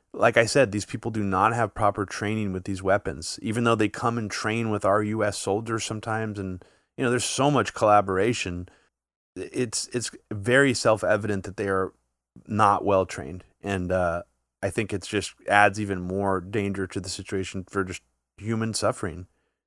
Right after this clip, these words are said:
and Ukrainian civilians in the wake of this who are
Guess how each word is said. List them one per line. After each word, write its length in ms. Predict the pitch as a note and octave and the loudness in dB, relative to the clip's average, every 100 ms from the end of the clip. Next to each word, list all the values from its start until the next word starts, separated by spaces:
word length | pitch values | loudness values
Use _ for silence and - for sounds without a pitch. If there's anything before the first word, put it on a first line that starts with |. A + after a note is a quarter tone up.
| _ | _
and 200 | G#2+ A2 | -4 -2
Ukrainian 440 | G#2 - B2 A#2+ G#2 | -2 0 2 2 0
civilians 560 | A2 G2 A2+ A2+ G2 | -2 0 2 2 0
in 60 | F#2+ | -2
the 100 | F2+ | 0
wake 320 | F#2 A#2 - | 2 0 -2
of 120 | E2 | -6
this 220 | C#2+ F2 | -6 -6
who 180 | - G2 | -2 2
are 300 | F#2 F2+ F2+ | 2 2 -2